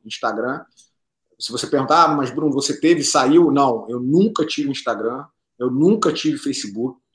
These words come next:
Eu só tive, na época que também o pessoal aí daí não conhece, é a época do Orkut.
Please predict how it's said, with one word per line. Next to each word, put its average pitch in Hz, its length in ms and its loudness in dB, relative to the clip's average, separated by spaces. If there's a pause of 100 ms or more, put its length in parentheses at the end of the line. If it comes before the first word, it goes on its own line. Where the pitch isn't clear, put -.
(720)
Eu 120 80 -6
só 175 220 2
tive, 175 580 0
na 151 260 2
época 151 300 4
que - 120 -16
também 143 200 2
o 143 40 -6
pessoal 139 280 0
aí 135 60 2
daí 131 120 0
não 139 80 -2
conhece, 143 360 -2
é 156 40 0
a 160 160 0
época 160 180 -2
do 160 160 2
Orkut. - 720 4